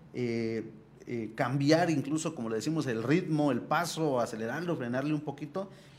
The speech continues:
y eso nos va a permitir irnos adaptando a las nuevas circunstancias, a los nuevos temas, eh, nos va a dar mucha, mucha, este, mucha fortaleza, incluso nos va a permitir lo que estamos buscando como líderes, ir un paso adelante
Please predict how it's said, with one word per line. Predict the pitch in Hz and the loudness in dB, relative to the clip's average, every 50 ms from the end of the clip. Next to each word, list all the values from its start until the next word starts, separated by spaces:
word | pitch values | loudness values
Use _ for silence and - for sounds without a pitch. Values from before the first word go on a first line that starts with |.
| - - - | -18 -8 -4
y | 131 | -2
eso | 147 147 170 | 0 2 2
nos | 156 131 120 | 2 2 2
va | 135 | 0
a | 135 - | 0 0
permitir | 151 131 123 113 - 147 143 | 0 0 -2 -2 -2 -2 -2
irnos | 143 156 147 143 - | 0 0 0 0 -2
adaptando | 120 110 104 - - - 143 151 156 160 175 180 180 - - - - | -2 -2 -2 -2 0 0 0 2 2 2 0 0 -2 -4 -12 -8 -4
a | - 117 | -2 0
las | 113 110 107 - | 0 0 0 0
nuevas | 120 123 143 156 147 143 | 0 0 2 2 2 0
circunstancias, | - - - - 110 101 - 135 143 151 147 - 160 156 156 135 | -2 -6 -8 -8 -8 -6 -2 0 0 0 0 0 0 0 0 -2
a | 113 | -4
los | 104 104 110 | -4 -4 -2
nuevos | 120 135 135 139 139 139 - - | -2 -2 -2 -2 -4 -4 -4 -2
temas, | 151 151 156 170 196 208 - - - - - - - - - - - | 0 2 2 2 0 -2 -6 -12 -16 -20 -20 -20 -20 -20 -18 -12 -8
eh, | 117 120 - - | -6 -6 -4 -4
nos | 120 117 113 107 | -6 -6 -2 0
va | 123 135 | 2 4
a | |
dar | 143 147 139 139 | 4 4 4 4
mucha, | 139 139 170 175 143 139 160 147 - - | 4 4 4 2 0 -2 -2 -2 -2 -2
mucha, | 123 135 143 139 139 143 135 120 | -2 -2 -2 0 0 0 0 0
este, | 107 - - - - 107 101 98 95 95 95 95 92 90 87 87 85 - - - - - - - - - - - - | 0 -2 -6 -8 -8 -6 -4 -4 -4 -4 -6 -6 -6 -6 -8 -8 -10 -12 -16 -20 -20 -20 -20 -20 -20 -20 -20 -8 -2
mucha | 135 151 175 170 180 160 | 0 0 0 0 -2 -4
fortaleza, | - - - - - 113 113 127 156 160 160 175 190 196 - | -4 -6 -6 -4 -4 -2 0 0 0 0 0 -2 -4 -2 -2
incluso | 135 135 131 123 135 151 185 233 - - 247 254 320 - - - - - - - | -2 0 0 -2 -2 -2 -2 -2 0 0 -2 -2 -4 -4 -8 -14 -20 -18 -8 -2
nos | 135 139 135 135 139 | 0 2 2 2 2
va | - | 0
a | 123 120 | 0 0
permitir | - 165 151 131 - - 165 170 | 0 0 0 0 -2 -2 -4 -4
lo | 180 170 | -4 -4
que | 175 - | -6 -4
estamos | - 147 147 156 135 | -2 0 0 0 0
buscando | 123 110 - - 147 147 147 143 139 | -2 -4 -6 -4 -4 -2 -2 -2 -4
como | 139 127 120 131 135 | -4 -4 -2 -2 -2
líderes, | 160 190 185 156 113 98 - - - | -2 0 0 0 -2 -2 -6 -8 -6
ir | - 202 190 175 | -4 -4 -2 -2
un | 185 170 | -4 -4
paso | - - 180 175 - 175 165 | -4 -6 -6 -4 -4 -4 -2
adelante | 143 135 151 175 185 185 185 - 101 | -2 0 0 0 0 -2 -2 -6 -8